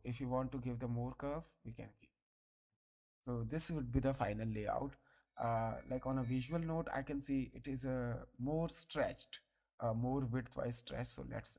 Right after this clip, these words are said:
make it like this, right? It's clear. Copy and paste, and we are just, uh, uh, like, it is an addition in Photoshop twenty twenty. Whatever we will copy, like, Control C and go in Adobe Photoshop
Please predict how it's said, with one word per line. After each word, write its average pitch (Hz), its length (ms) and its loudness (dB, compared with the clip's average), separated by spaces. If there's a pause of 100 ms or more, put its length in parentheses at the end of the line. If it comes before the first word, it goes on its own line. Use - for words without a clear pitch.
make 120 220 -12
it - 180 -16 (140)
like 110 180 -10
this, - 300 -10 (560)
right? 131 180 -2 (580)
It's - 120 -6
clear. 127 420 2 (1400)
Copy 110 400 -4
and 120 120 -4 (100)
paste, 113 420 -6
and 98 180 -10 (680)
we 170 80 -4
are 180 60 0
just, 170 340 -4
uh, 120 800 -4
uh, 120 280 0
like, 151 280 -2
it 170 140 2
is 202 120 6
an 165 140 10
addition 151 380 4
in 196 200 -2
Photoshop 160 520 4
twenty 135 300 0
twenty. 135 420 -4 (260)
Whatever 160 480 0
we 170 80 2
will 170 220 -2
copy, 127 480 4 (300)
like, 123 140 -2
Control 143 420 2
C 135 420 2 (420)
and 120 160 -2
go 147 300 0
in 135 140 -2
Adobe 123 400 0
Photoshop 120 460 -4